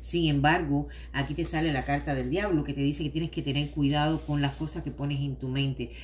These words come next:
Podrías caer en algún tipo de materialismo, podrías caer en algún tipo de obsesión. Y aquí te está diciendo que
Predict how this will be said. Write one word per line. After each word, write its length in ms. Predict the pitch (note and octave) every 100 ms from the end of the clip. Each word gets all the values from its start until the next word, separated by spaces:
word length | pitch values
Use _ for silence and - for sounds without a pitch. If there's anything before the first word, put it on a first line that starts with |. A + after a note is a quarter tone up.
| -
Podrías 440 | - D3+ D#3 G3+ A3
caer 500 | - D#3+ D3+ D#3+ -
en 180 | D3+ D3+
algún 240 | D3 D3+
tipo 300 | D3 E3 E3
de 300 | D3+ C#3+ C3 - - -
materialismo, 880 | C#3+ C#3 C#3 C3 D3 D#3+ D#3 D3+
podrías 380 | C3 C3+ C3+ C#3+
caer 280 | - C#3 D3
en 100 | C#3+
algún 220 | C#3 C#3
tipo 280 | C3+ C#3+ D3
de 60 | C3
obsesión. 800 | - C3 - - C#3+ C3 C3+ D3 - - -
Y 120 | C#3+
aquí 160 | C#3+ D3
te 100 | D3+
está 160 | D#3
diciendo 560 | C#3+ C#3 D3 D3+ D#3 D3+
que 380 | D3+ D#3 G3